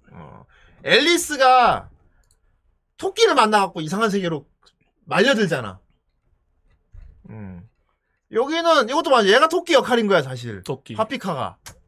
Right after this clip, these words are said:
Speaker 1: 어.
Speaker 2: 자, 여기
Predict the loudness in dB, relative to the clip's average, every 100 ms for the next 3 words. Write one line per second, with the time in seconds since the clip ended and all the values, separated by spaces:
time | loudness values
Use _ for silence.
0 | _ _ _ _ -12 -6 -6 -8 -14 _
1 | -20 -20 -20 -20 -20 _ _ _ _ _
2 | _ _ _ _ -20 -10 -6 -4 -6